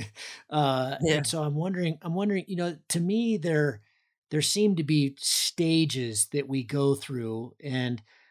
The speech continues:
Speaker 1: I'd like to get your feelings on what, if you're new to comps, just, you know, lower regional level stuff, not necessarily World Cups, but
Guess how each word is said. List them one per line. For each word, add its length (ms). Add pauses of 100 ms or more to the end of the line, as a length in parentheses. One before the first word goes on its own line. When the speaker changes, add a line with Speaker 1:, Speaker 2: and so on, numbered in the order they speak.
Speaker 1:
I'd 140
like 180
to 80
get 240
your 500
feelings 580
on 240
what, 300 (280)
if 180
you're 140
new 300
to 100
comps, 560
just, 420
you 100
know, 140
lower 540
regional 520
level 280
stuff, 540 (480)
not 220
necessarily 460
World 320
Cups, 380
but 280